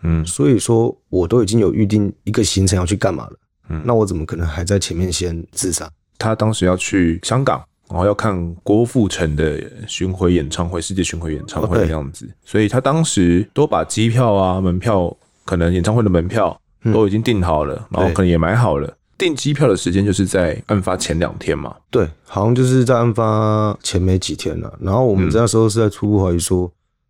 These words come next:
Speaker 2: 会不会是因为他是发现了这一类的事情，就是他可能要跟他前男友出去，或者是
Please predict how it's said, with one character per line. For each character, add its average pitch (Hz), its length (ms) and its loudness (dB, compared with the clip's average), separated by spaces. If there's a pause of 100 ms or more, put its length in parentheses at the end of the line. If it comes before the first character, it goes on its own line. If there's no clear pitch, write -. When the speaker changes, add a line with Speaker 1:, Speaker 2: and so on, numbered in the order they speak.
Speaker 2:
会 - 140 -6
不 110 80 -2
会 101 80 6
是 98 120 -2
因 98 80 0
为 98 180 2
他 90 160 -4
是 92 260 -2
发 95 220 -2
现 104 100 0
了 90 60 0
这 87 260 0 (120)
一 95 100 -6
类 104 240 2
的 85 260 -2 (120)
事 - 240 -4
情， 80 160 -6
就 113 80 2
是 - 20 2
他 107 140 0
可 - 100 -4
能 82 80 0
要 92 240 0 (180)
跟 95 160 0
他 98 80 2
前 92 160 -2
男 90 120 2
友 82 100 0
出 87 220 -6
去， 92 180 0
或 85 100 0
者 85 80 -2
是 85 380 -2